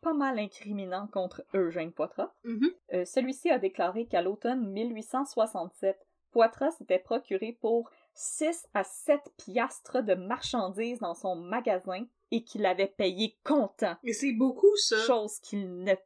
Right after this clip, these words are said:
Speaker 1: faisait jamais. À l'époque, c'était beaucoup.
Speaker 2: C'est beaucoup pour cette époque-là, c'est ça ?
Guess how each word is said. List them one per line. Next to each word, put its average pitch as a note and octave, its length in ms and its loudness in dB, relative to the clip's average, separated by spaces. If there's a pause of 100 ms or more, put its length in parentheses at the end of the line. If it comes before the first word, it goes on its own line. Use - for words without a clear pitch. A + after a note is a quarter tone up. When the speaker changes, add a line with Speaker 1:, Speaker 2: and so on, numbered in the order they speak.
(200)
Speaker 1:
faisait F#3+ 380 -4
jamais. - 440 -12 (280)
À A#3 60 -2
l'époque, A#3+ 260 2
c'était F#3+ 160 -2
beaucoup. E3 340 -8
Speaker 2:
C'est C4 160 -6
beaucoup A#3+ 280 4
pour G4 140 2
cette A#3+ 160 -6
époque-là, A3 280 -2
c'est F#4+ 140 -8
ça ? E4+ 160 -12